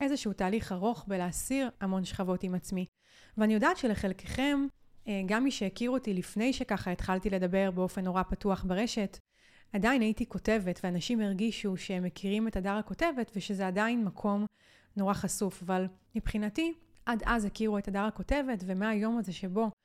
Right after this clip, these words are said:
פרסמתי את הסיפור שלי, והתחלתי להיות נורא פתוחה לגבי הסיפור שלי, ולגבי מי שאני, פתאום התחילו להכיר את הדר כמו שהיא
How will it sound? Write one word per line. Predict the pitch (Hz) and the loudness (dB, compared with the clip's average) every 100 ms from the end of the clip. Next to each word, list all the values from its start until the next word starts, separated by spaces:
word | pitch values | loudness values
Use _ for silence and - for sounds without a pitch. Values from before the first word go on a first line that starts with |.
| _ _ - | _ _ -4
פרסמתי | 208 185 247 262 262 | -2 0 0 0 0
את | 196 | -2
הסיפור | - 190 254 | -4 -2 -2
שלי, | 220 233 202 185 | 0 0 0 -2
והתחלתי | 180 214 226 247 | -2 -2 -2 0
להיות | 202 208 208 | 0 0 -2
נורא | 190 214 214 | -2 -2 -4
פתוחה | - 208 - 240 208 _ - - - | -6 -4 0 0 0 _ -20 -20 -4
לגבי | 208 196 196 | 0 4 4
הסיפור | 190 190 240 254 | 2 0 2 2
שלי, | - 214 185 | 2 0 0
ולגבי | 196 202 190 185 233 | 2 2 2 2 4
מי | 220 233 | 4 2
שאני, | - 196 190 285 285 _ - - - | 0 0 2 2 0 _ -20 -20 -8
פתאום | - 370 349 | 2 4 4
התחילו | - 254 277 | 2 2 2
להכיר | 208 180 - 240 | 2 0 0 0
את | 233 | 0
הדר | 190 196 202 208 - - _ - - - | 0 2 0 -2 -8 -20 _ -20 -20 -10
כמו | - 208 202 | 0 2 2
שהיא | - 208 | 2 0